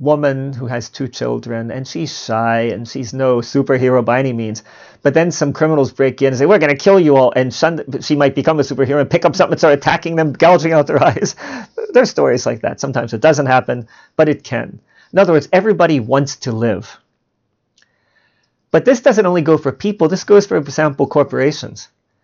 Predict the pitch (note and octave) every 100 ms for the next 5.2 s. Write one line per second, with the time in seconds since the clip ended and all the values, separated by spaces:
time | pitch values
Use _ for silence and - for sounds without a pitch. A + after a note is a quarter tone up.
0 | - E3 - G#3+ F#3 G3+ G3+ F#3+ E3+ F3+
1 | D#3 - E3+ G#3 D#3+ G#2+ G#2 C#3 D#3 F3
2 | E3 C#3 E3 D#3+ E3+ B2 B2+ F3 G#3+ -
3 | G3 - E3 D3 D#3+ D#3+ G2 G2 D#3+ D#3
4 | C#3 F3 E3+ - C#3+ - - D3+ F#3+ C#3
5 | - -